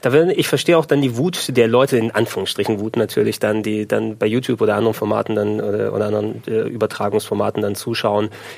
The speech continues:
"Ich kenn dieses Spiel sehr gut. Was macht denn der, der da gerade davor sitzt und weiß nicht, wie man diesen Move ausführen kann?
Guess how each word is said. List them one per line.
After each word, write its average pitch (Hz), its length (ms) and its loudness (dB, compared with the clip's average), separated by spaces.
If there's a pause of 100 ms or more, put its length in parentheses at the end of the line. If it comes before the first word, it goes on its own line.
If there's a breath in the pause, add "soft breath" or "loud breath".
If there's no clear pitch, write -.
(120)
"Ich - 140 -2
kenn 151 200 2
dieses 139 180 0
Spiel 143 220 4
sehr 123 100 4
gut. 139 300 -2
Was 123 160 -2
macht 135 180 -2
denn 123 160 2
der, 123 180 6
der 123 120 4
da 113 140 4
gerade 117 280 2
davor 117 380 2
sitzt 117 240 -2
und 110 100 0
weiß 110 220 2
nicht, 120 160 -2
wie 123 40 2
man 110 140 4
diesen 107 160 -2
Move 131 240 4
ausführen 104 440 2
kann? 101 260 -4